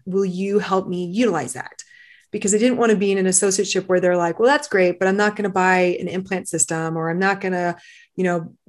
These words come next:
do sedations." We don't, we don't do that. And if somebody was going to squander what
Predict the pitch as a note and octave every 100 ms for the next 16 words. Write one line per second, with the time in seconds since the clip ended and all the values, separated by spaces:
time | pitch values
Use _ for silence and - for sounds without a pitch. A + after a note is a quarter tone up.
0 | - - F#3 F3+ - F#3 E3+ D#3+ E3 D#3+
1 | E3 G#3+ A3 F#3+ G#3+ G#3 F3 F#3+ F#3 -
2 | - - F#3 F#3 - A3 G#3 F#3 F3+ -
3 | F#3 F3 D#3+ - F3+ F3 F#3 F#3 E3+ E3+
4 | E3